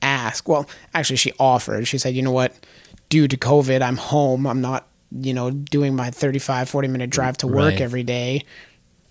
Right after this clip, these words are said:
Speaker 1: This is your opportunity. Go out there, do what you need to do, and, and come back, and I'll do this for you." So,
Speaker 2: Yeah. That's amazing.
Speaker 1: yeah, oh, it was for sure.
Speaker 2: Yeah,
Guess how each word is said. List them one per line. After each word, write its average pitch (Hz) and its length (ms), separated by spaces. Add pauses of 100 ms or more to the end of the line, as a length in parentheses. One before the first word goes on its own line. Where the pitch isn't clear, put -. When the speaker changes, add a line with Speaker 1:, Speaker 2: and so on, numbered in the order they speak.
(400)
Speaker 1:
This 147 320
is 135 140
your 131 100
opportunity. 120 800
Go 127 220
out 131 200
there, 127 280
do 120 200
what 127 120
you 135 100
need 135 180
to 135 80
do, 120 300
and, 113 300
and 131 200 (220)
come 117 160
back, 113 280
and 127 60
I'll 117 80
do 107 160
this 95 160
for - 280
you." - 100 (120)
So, 101 160
Speaker 2:
Yeah. 95 140 (460)
That's 110 200
amazing. 95 420 (200)
Speaker 1:
yeah, 131 280
oh, 127 120
it 120 60
was 113 220
for 117 140
sure. - 200
Speaker 2:
Yeah, 92 240